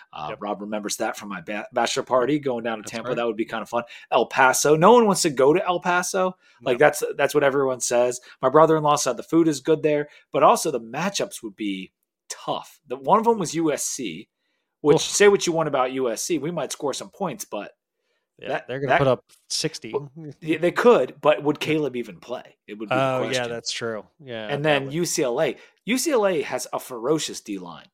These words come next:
Speaker 2: Yep.
Speaker 1: They, they really do. And so I, I don't love either of those matchups. Holiday Bowl in San Diego could be kind of fun. I saw that one somewhere. Uh, First Responder Bowl in Texas seems, seems like a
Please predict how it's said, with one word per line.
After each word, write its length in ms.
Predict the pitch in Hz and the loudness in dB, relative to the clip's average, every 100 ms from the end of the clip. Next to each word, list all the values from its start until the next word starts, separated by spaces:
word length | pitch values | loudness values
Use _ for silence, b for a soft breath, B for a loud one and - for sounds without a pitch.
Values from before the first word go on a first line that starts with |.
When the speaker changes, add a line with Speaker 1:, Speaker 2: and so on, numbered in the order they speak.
| _ _ _ _ | _ _ _ _
Speaker 2:
Yep. 100 | 101 | -4
Speaker 1:
They, 100 | 123 131 117 123 | -4 -4 -14 -2
they 60 | 135 | -2
really 360 | 123 175 147 110 | 0 -2 -2 -4
do. 260 | 98 82 - b b b _ | -8 -12 -20 b b b _
And 160 | 120 120 | -10 -6
so 320 | 120 107 104 | -2 -2 -2
I, 280 | 120 156 170 | -2 2 2
I 20 | |
don't 180 | 185 147 | 2 0
love 200 | 131 131 | -2 -2
either 180 | 123 | -2
of 80 | 117 | -2
those 220 | 117 110 | -2 -4
matchups. 400 | 117 110 117 110 | -8 -10 -10 -10
Holiday 500 | - 160 190 202 170 | 0 2 2 2 -2
Bowl 240 | 143 127 127 | -2 -4 -4
in 60 | |
San 200 | 117 127 113 | -8 -8 -6
Diego 380 | 110 110 107 104 | -6 -4 -8 -10
could 180 | 107 | -12
be 80 | 101 | -12
kind 240 | 101 104 95 | -14 -16 -16
of 40 | |
fun. 200 | - 101 | -16 -16
I 80 | 101 | -12
saw 220 | - 120 | -12 -12
that 220 | 104 101 101 | -12 -14 -14
one 100 | 101 | -14
somewhere. 560 | - 101 101 98 95 _ _ _ _ _ - | -14 -14 -12 -12 -14 _ _ _ _ _ -12
Uh, 220 | 87 - | -10 -8
First 340 | - 147 - | -2 -2 -2
Responder 440 | 113 - 113 117 117 | -10 -4 -4 -4 -4
Bowl 220 | 113 113 | -2 -4
in 80 | 104 | -6
Texas 400 | 120 110 - 104 | -8 -8 -10 -10
seems, 360 | 110 101 - _ _ _ | -10 -12 -16 _ _ _
seems 360 | - 143 - _ _ _ _ _ _ - | -10 -8 -10 _ _ _ _ _ _ -16
like 180 | 202 - | -14 -14
a 180 | 160 | -16